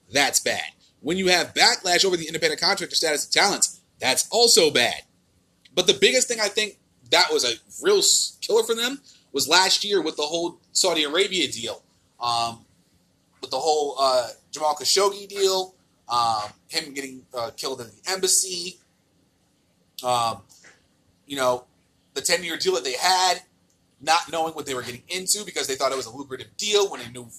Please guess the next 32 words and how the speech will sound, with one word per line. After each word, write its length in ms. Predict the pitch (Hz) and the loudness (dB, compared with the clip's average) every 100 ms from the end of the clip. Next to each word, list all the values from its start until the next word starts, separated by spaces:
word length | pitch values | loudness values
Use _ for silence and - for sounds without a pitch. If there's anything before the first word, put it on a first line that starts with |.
| - | 0
fucking 400 | 339 339 330 285 | 0 0 -6 2
well 160 | 262 247 | 4 4
it 160 | 247 - | 2 -4
wasn't. 400 | 240 - 143 - _ - - - - - _ _ - | -4 -4 -6 -10 _ -20 -20 -18 -18 -20 _ _ -4
And 120 | 185 | -2
now 180 | 185 196 | 2 2
they're 160 | 220 220 | 2 0
looking 300 | 190 196 151 | 0 -4 -4
back 300 | 143 127 127 | 0 0 0
at 120 | 127 | -2
it 120 | 135 | -2
and 80 | 135 | -8
they 80 | 139 | -6
are 80 | 139 | -6
looking 320 | 131 - 127 - | -8 -12 -14 -4
all 180 | 127 | -4
types 340 | 127 117 110 - | -2 -6 -8 -6
of 120 | 117 | 2
stupid. 760 | - - - - 233 - - _ _ _ _ _ _ _ _ _ _ _ _ _ _ _ _ - | 4 4 2 2 -2 -4 -10 _ _ _ _ _ _ _ _ _ _ _ _ _ _ _ _ -4
I 200 | 151 160 | -2 -2
do 180 | - 175 | -8 -8
not 300 | 147 165 202 202 _ _ _ _ _ _ _ | 0 4 4 0 _ _ _ _ _ _ _
for 180 | - 143 | -8 -6
one 220 | 135 175 | -4 0
second 540 | 180 175 156 131 113 - _ _ _ _ - | 2 2 2 -6 -8 -20 _ _ _ _ -14
blame 220 | 127 143 | -10 -8
the 80 | 143 | -6
fans 300 | 139 143 - | -6 -4 -6
for 100 | - | -8
this. 180 | 131 - | -12 -2
I 120 | 147 170 | 0 0
blame 320 | 147 160 | -2 -6